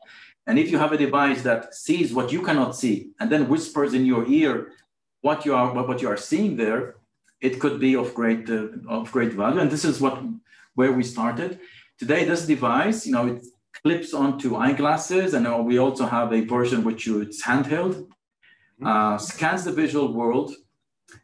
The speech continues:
understand everything, understands about objects, about faces, about, uh,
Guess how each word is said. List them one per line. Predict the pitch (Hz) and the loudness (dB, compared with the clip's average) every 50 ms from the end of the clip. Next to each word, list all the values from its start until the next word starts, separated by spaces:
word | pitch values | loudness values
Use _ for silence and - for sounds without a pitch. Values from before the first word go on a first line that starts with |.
| _ - - | _ -4 0
understand | 127 131 147 - - 175 175 175 180 - | 2 2 2 2 0 0 -2 -2 -2 -2
everything, | 160 170 170 147 - - - - - - _ _ _ _ - | 0 0 0 0 -2 -4 -8 -10 -12 -18 _ _ _ _ -6
understands | 123 123 123 120 - 139 135 131 131 131 | -4 -4 -4 -4 -2 0 2 2 2 2
about | 120 127 127 123 123 - - | 2 2 0 0 0 0 0
objects, | 135 131 120 110 - 104 98 92 92 - | 0 0 0 0 -4 -6 -6 -6 -6 -6
about | 107 104 113 117 113 113 | -4 -2 0 0 0 -2
faces, | - - 131 135 131 127 - 110 101 92 92 90 - | 0 2 2 2 2 0 -2 -6 -4 -4 -6 -6 -6
about, | 117 104 98 110 110 113 113 117 113 - | -8 -4 -2 -2 0 0 -2 -2 -2 -2
uh, | 113 | -2